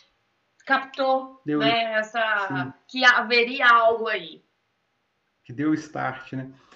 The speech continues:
Speaker 2: É in-, interessante, por exemplo, indo pra meditação,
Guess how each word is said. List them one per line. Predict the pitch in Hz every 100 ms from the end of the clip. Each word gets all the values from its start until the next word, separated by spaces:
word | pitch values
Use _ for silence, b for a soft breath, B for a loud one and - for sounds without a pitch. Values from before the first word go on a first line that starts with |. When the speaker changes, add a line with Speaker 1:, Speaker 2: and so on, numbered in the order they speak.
| b b _
Speaker 2:
É | 143 143 143 - - -
in-, | 208 -
interessante, | 175 196 190 180 151 147
por | 139
exemplo, | 127 123 156
indo | 208 214
pra | 185
meditação, | 160 143 139 135 117 - 156 165 131 -